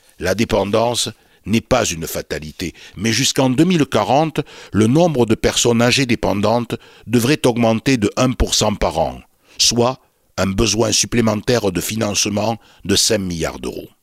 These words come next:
Qui paiera ? La société ou les familles ? Un État du bien-être aura à cœur de créer un droit universel pour compenser la perte d'autonomie. Mais à l'heure de l'individualisme triomphant et du repli sur soi,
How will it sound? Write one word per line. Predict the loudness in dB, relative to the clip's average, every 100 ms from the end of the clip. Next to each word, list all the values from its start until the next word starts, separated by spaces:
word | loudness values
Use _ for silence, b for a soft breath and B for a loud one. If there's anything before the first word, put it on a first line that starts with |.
| _ _ _ _ _
Qui | -12 -6
paiera ? | -4 -6 -10 _ _ _ _ B B B
La | -4 0
société | 0 2 0 2 0 0 _ _ _ _
ou | -2
les | 0
familles ? | 0 -2 -4 -10 -16 -20 _ _ _ B B B -4
Un | 0 2
État | 0 2 2
du | 0
bien-être | 0 2 2 2 0 -4 B 0
aura | 0 2 -2
à |
cœur | 0 2 2
de | 0
créer | -2 0 2 4
un | 2
droit | 2 2
universel | 2 2 0 0 0 2 0 -2 b b -2
pour | 0
compenser | 0 0 2 2 2 2 0
la | 0
perte | -2 -2 -4
d'autonomie. | -6 -4 -6 -6 -8 -14 -20 _ _ _ b b b b
Mais | -4 0
à | 2
l'heure | 4 4 2
de | 0 2
l'individualisme | 2 0 -2 -2 0 2 0 0 -2
triomphant | -2 2 2 2 0 0
et | 0
du | 0
repli | 2 0 -2
sur | -4 -2
soi, | 2 2